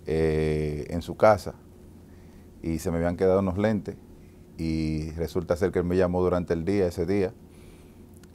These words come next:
eh, no tenía nada que hacer, digo, "Vamos a juntarnos", nos juntamos en La Bolera, fuimos a un par de lugares, él me trajo los lentes,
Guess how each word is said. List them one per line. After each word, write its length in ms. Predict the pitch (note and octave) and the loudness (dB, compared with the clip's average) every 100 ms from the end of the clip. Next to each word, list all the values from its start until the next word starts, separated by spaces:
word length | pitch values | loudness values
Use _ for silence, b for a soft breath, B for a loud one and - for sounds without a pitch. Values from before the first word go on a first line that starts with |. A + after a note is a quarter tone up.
| - | -8
eh, 800 | D#2+ D#2 D2+ D2 D2 D2 C#2+ - - - - | -4 -2 -2 -4 -6 -8 -10 -14 -20 -16 -6
no 140 | E2 | -2
tenía 180 | E2+ E2 | 0 2
nada 220 | E2 E2+ | 2 2
que 80 | D#2 | 0
hacer, 160 | D#2+ G2 | 0 2
digo, 320 | F#2 F2+ F2+ - | 2 2 -2 -2
"Vamos 200 | F#2+ C3 | 0 2
a 20 | |
juntarnos", 540 | A#2+ C3+ C3 F#2+ D#2+ D#2 | 2 4 4 2 -4 -6
nos 100 | C#2+ | -6
juntamos 300 | D#2 D2+ E2 | -6 -2 -2
en 60 | F2 | 2
La 60 | F2 | 2
Bolera, 720 | E2 F2+ A2 A2 G2 F#2 - - - - B B B B | 4 4 4 4 2 0 -8 -20 -20 -20 B B B B
fuimos 300 | - E2+ F#2 | -4 0 4
a 40 | |
un 140 | F2+ F2 | 2 4
par 140 | F#2 | 4
de 80 | F2+ | 4
lugares, 500 | F2 F2 G#2 A2 F#2+ | 4 6 6 6 4
él 80 | F2 | 2
me 100 | F2+ | 2
trajo 200 | F2+ F2+ | 4 4
los 140 | F2 | 4
lentes, 460 | F2+ A2 A2+ F2+ | 4 2 0 -2